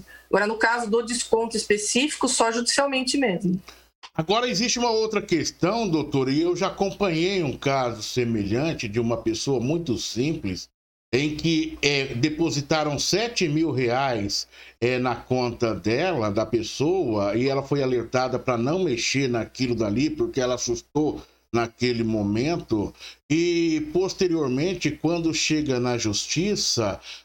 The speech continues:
Speaker 2: a, o, a, a operadora diz, "Não, existe um contrato assinado."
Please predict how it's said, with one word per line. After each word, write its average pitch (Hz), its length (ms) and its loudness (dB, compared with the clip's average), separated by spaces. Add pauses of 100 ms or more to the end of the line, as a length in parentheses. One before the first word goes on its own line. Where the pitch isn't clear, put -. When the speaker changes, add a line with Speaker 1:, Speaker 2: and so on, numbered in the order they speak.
(120)
Speaker 2:
a, 131 1000 0
o, 127 480 2
a, 123 380 2
a 135 60 2
operadora 156 760 0
diz, 151 300 -2
"Não, 160 800 0
existe 180 420 0
um 226 80 0
contrato 190 1400 -2
assinado." 123 1080 -2